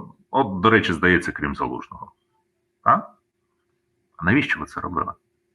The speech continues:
А чому ви не тримали? Ну, ну, кажіть просто, як є. Добре, кажіть добре. Звільнили, кажіть звільнили. А, всі повели себе правильно, там, президент, там,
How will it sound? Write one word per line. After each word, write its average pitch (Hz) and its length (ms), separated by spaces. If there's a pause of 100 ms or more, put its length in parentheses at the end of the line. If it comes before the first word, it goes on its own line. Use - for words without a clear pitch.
(720)
А 80 100 (140)
чому 156 300
ви 95 100
не 73 560 (100)
тримали? 80 500
Ну, 92 260
ну, 101 140
кажіть 180 300
просто, 175 260
як 95 240
є. - 160 (600)
Добре, 233 340
кажіть 151 360
добре. 220 360 (260)
Звільнили, 120 460
кажіть - 360
звільнили. 170 560 (600)
А, 95 360
всі - 280
повели 196 320
себе 175 260
правильно, 170 540
там, 76 180
президент, 131 760
там, 65 140